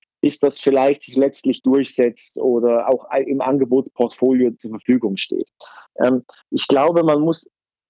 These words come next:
allerdings ein bisschen aufpassen, ähm,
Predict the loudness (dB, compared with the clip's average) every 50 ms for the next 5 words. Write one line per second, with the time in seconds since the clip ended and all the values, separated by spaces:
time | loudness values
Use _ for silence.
0 | _ _ _ _ _ _ _ _ -4 0 0 2 2 0 0 0 -2 -2 -2 -2
1 | -6 -6 -6 -6 -4 -2 -2 -2 -2 -4 -6 -4 -4 -4 -2 -2 0 2 2 0
2 | 0 -4 -6 -2 -2 -2 -2 -2 -4 -4 -4 -4 -4 -6 _ _ _ _ _ _
3 | _ _ _ -4 0 0 2 2 2 2 2 0 0 0 0 -2 -2 -4 -4